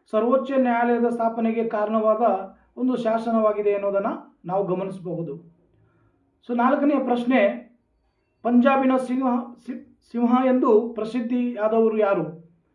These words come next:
ಆಪ್ಷನ್ ನಂಬರ್ ಒನ್ ದುಲೀಪ್ ಸಿಂಗ್, ಆಪ್ಷನ್ ನಂಬರ್ ಬಿ ರಣಜಿತ್ ಸಿಂಗ್, ಆ, ಆಪ್ಷನ್ ನಂಬರ್ ತ್ರೀ ಪ್ರತಾಪ್ ಸಿಂಗ್,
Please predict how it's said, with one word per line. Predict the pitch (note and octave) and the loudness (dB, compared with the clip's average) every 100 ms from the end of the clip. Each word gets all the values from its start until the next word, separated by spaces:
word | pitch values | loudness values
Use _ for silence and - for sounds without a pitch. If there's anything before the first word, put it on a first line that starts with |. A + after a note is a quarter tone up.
| _ _ _ | _ _ _
ಆಪ್ಷನ್ | E3+ E3 B3 | -16 -4 2
ನಂಬರ್ | A#3+ A#3+ | 4 4
ಒನ್ | A#3 A#3+ D#4+ - - _ _ D#3+ | 4 2 -2 -6 -18 _ _ -6
ದುಲೀಪ್ | E3 G#3 A#3+ A#3+ | -2 0 -2 -4
ಸಿಂಗ್, | C4 D#4 - - _ _ | -2 -2 -2 -10 _ _
ಆಪ್ಷನ್ | F3 - B3 | -14 -6 0
ನಂಬರ್ | A#3+ A#3+ A#3 | 4 4 2
ಬಿ | A#3 B3 D#4 - _ F#3 | 0 -4 -6 -10 _ -4
ರಣಜಿತ್ | G3 G#3+ A#3+ A#3+ | -4 -2 -2 -4
ಸಿಂಗ್, | - C4+ E4 - - _ _ _ _ _ _ - | -6 -4 -4 -6 -16 _ _ _ _ _ _ -10
ಆ, | G#3 G3+ - F#3+ | -8 -6 -10 -14
ಆಪ್ಷನ್ | E3 B3 | -2 2
ನಂಬರ್ | C4 C4 B3+ | 4 2 2
ತ್ರೀ | B3 C#4 E4 | 0 -2 -6
ಪ್ರತಾಪ್ | - G#3 G#3 B3 A#3+ - | -8 -4 0 2 0 0
ಸಿಂಗ್, | B3 D#4 - | -2 -2 -6